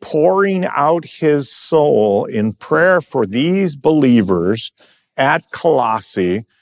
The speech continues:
would be a means that God uses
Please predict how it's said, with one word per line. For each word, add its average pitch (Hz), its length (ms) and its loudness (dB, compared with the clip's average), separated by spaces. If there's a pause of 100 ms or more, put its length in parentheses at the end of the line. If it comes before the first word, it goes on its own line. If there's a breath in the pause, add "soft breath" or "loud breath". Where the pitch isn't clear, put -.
(360)
would 127 280 0
be 135 260 2
a 131 200 0
means 147 680 2
that 151 240 0
God 127 380 0
uses 104 1040 0